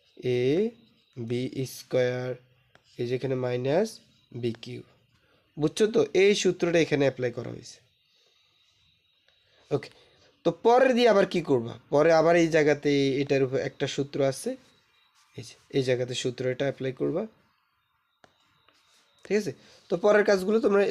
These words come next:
ঠিক একইভাবে করবা, ওই যে পূর্বের ন্যায়, অর্থাৎ এখানে ভিতরে আবার সূত্র হবে, যে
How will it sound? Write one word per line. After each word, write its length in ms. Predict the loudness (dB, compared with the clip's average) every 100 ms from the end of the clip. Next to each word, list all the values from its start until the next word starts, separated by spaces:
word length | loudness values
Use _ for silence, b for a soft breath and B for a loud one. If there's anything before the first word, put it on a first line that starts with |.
| -2
ঠিক 120 | 0 0
একইভাবে 360 | 2 2 2 2 2
করবা, 220 | 4 2 0 -4
ওই 60 | -2
যে 60 | -2 B B B 0
পূর্বের 360 | 2 4 4 4
ন্যায়, 120 | -2 -4
অর্থাৎ 200 | -2 0 2
এখানে 200 | 2 0 b b b b b
ভিতরে 240 | 0 4 4
আবার 140 | 4 2
সূত্র 180 | 0 2 2
হবে, 100 | 2
যে 60 | 0